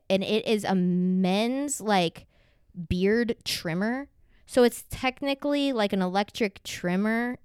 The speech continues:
not, like, a f-, to direct to skin, like, flat razor.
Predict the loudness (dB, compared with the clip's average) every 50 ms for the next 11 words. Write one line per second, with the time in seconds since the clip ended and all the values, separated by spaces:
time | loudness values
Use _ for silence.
0 | -4 -2 0 2 2 2 2 2 0 0 -2 -4 -4 -2 -2 -2 -2 -2 -6 -20
1 | -20 -20 _ _ _ -20 -20 _ -20 _ _ _ _ -20 _ _ _ -20 -20 -20
2 | -20 _ _ _ _ _ -20 _ _ _ _ _ _ _ _ _ _ _ -14 -12
3 | -8 -6 -6 -6 -4 -2 -2 0 0 0 0 -2 -4 -6 -6 -6 -6 -6 -14 -14
4 | -10 -8 -4 -2 -2 0 0 0 -2 -4 -4 -6 -6 -6 -6 -8 -18 -12 -6 -4
5 | -4 -4 -4 -6 -6 -8 -6 -4 -4 -2 0 0 0 0 0 -4